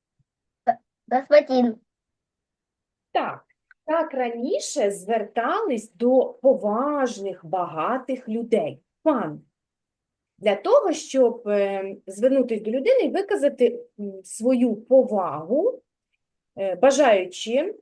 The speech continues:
Speaker 2: бажаючи виказати свою пова-, повагу. До чоловіка звертались пан, а до жінки звертались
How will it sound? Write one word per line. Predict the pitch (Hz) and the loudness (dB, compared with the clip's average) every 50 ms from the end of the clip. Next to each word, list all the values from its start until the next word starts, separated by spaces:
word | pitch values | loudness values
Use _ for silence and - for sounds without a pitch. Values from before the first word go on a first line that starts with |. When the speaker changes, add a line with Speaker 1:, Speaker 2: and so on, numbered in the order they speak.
| _ _ _ _ _ _ _ _ _ _ - - | _ _ _ _ _ _ _ _ _ _ 0 2
Speaker 2:
бажаючи | 240 233 240 294 359 415 403 392 - 262 | 2 4 6 6 6 6 4 2 0 0
виказати | 202 214 294 - - 370 285 269 269 247 | 2 2 2 2 0 -4 -4 -4 -8 -10
свою | 226 - - 196 196 202 214 254 254 | -10 -8 -6 -4 -4 -2 -2 -2 -2
пова-, | 240 - 240 240 240 240 202 180 - - - _ _ _ | 0 2 4 4 4 4 2 -2 -2 -4 -10 _ _ _
повагу. | - 269 285 233 220 196 160 147 135 135 135 | 6 6 6 6 6 2 2 0 -4 -8 -4
До | 156 - 294 302 | 0 0 0 0
чоловіка | - - 359 330 339 294 262 240 240 - 190 | 2 0 0 2 2 2 2 2 0 0 -4
звертались | 170 170 180 240 240 233 240 214 175 160 151 - - - - - _ _ | -2 0 -2 -2 0 0 0 0 0 0 -2 -6 -10 -16 -20 -20 _ _
пан, | - 165 165 170 180 233 311 494 571 571 554 - _ _ _ - | -8 -6 -4 -2 -2 0 2 2 2 2 0 -4 _ _ _ -6
а | 208 202 196 185 | -4 -2 -2 -2
до | 165 175 165 | -2 -2 -4
жінки | 160 - - 175 208 285 392 480 480 508 494 440 359 | -4 -6 -8 -6 -4 -2 -2 0 2 2 2 2 2
звертались | 359 339 294 302 - 220 196 180 170 165 165 - | 0 -2 -2 0 -2 -2 -2 -2 -4 -6 -8 -12